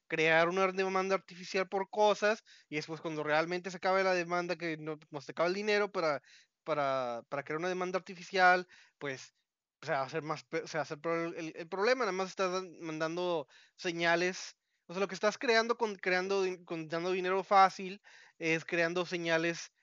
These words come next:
erróneas en el mercado que van a crear que emprendedores tomen decisiones erróneas, van a crear, ah, mira, la gente está compran-, está comprando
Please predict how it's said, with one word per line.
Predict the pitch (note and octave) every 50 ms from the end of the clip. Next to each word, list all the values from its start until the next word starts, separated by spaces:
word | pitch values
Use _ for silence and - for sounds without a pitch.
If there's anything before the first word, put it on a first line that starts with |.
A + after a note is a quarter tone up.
| _ -
erróneas | F3 E3+ E3 D#3 E3 E3 E3 E3+ E3+ E3
en | F3+ F3+
el | F3 F3
mercado | F3 E3+ E3 - G3+ G3 F#3 F#3 F#3 F#3+ G#3 A3 _ - - _ _
que | - E3
van | E3 D#3+
a | E3+ D#3+
crear | - F3 E3+ E3 D#3 D3+
que | - E3+
emprendedores | E3 - E3+ E3+ E3 D#3 D#3 D#3 D#3 E3 E3 D#3 - - _ _ _ _ -
tomen | E3 D#3+ D#3+ D#3+ E3 D#3+ D#3+ D#3+ D3+ _ _ - _ _
decisiones | - E3 D#3 C#3+ C3+ - D#3 D#3 E3 D#3 G3
erróneas, | G3 G3+ G#3+ A3 G#3+ G#3+ G#3 G#3 G#3 G3
van | F3+ F3
a | F3 D#3+
crear, | - F3+ F3+ F3 E3+ E3 D3+ - - - - _
ah, | - E3 F#3 G3+ G#3 G#3
mira, | G#3 G#3 G#3 G3+
la | F#3+ D#3
gente | F#3 F3+ F3 -
está | - - G#3 G3+ -
compran-, | - G3 F#3 E3 - F3 F3 F3+ F3+ F#3 F#3+ F3+
está | D3+ - F3+ E3 E3+ F3
comprando | F3 F3 F3 F#3+ F#3+ F#3+ F#3+ F#3+ F#3+ F3+ E3 D3+ C#3+ -